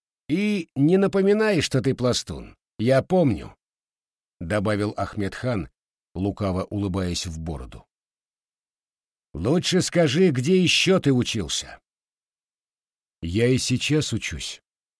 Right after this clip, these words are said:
помолчав, негромко ответил Матвей. «У тебя».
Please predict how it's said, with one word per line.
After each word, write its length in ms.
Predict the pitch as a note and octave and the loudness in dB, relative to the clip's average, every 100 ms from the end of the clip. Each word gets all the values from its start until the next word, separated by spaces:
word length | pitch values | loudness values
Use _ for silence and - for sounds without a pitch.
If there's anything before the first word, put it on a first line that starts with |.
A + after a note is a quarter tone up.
| _ - | _ -8
помолчав, 720 | G2 G2 F#2+ - C3 A2+ - | -2 -2 -2 -2 -4 -4 -2
негромко 580 | F#2+ E2+ G#2 G2+ - G2 | -4 -2 0 -2 -2 -4
ответил 500 | - G2 F#2 E2+ F2 | -4 -6 -6 -4 -4
Матвей. 440 | F#2 - C2+ - _ _ _ _ _ _ _ _ _ _ _ _ _ - | -4 -6 -14 -14 _ _ _ _ _ _ _ _ _ _ _ _ _ -6
«У 100 | - | -4
тебя». 500 | - F#3+ E3 E2+ A#1+ | 0 2 2 0 -4